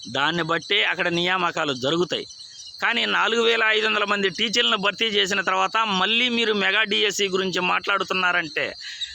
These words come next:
ఆశ్చర్యకరం వేస్తుంది బాబు. నీ ప్రభుత్వంలో నువ్వు ఏ ప్రభుత్వ ఉద్యోగాలు భర్తీ చేయలేదు కానీ వైసీపీ ప్రభుత్వంపై నువ్వు తప్పులు పడుతున్నావు.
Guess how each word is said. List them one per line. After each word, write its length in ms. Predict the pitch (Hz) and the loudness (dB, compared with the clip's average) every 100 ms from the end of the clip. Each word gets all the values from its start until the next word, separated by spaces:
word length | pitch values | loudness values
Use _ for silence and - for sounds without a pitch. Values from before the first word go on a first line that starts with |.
| - | -4
ఆశ్చర్యకరం 760 | 131 190 - 262 269 247 233 220 | 0 0 0 0 0 0 0 0
వేస్తుంది 340 | 190 190 170 | -2 0 0
బాబు. 340 | 143 123 98 - - - - - | 0 -2 -2 -8 -10 -16 -12 -6
నీ 320 | 113 160 208 | -2 0 0
ప్రభుత్వంలో 760 | 196 165 175 226 - 240 233 233 | 0 -2 2 0 2 2 4 2
నువ్వు 340 | 226 226 220 | 2 2 2
ఏ 260 | 202 185 208 | 2 2 0
ప్రభుత్వ 440 | 196 190 214 226 | 0 0 0 2
ఉద్యోగాలు 680 | 220 214 196 214 208 202 190 | 2 2 2 2 4 4 2
భర్తీ 320 | 156 165 202 | 2 -2 0
చేయలేదు 420 | 202 185 180 175 | 0 2 2 0
కానీ 340 | 165 180 220 240 - - - - | 0 2 0 -2 -4 -16 -14 -4
వైసీపీ 540 | 110 180 190 240 220 | 0 0 0 0 0
ప్రభుత్వంపై 720 | 240 220 220 202 208 190 226 | 0 0 0 0 0 0 0
నువ్వు 220 | 247 214 202 | 2 0 0
తప్పులు 360 | 196 185 196 | 0 0 0
పడుతున్నావు. 480 | 170 147 - 117 92 | 0 0 -2 -4 -4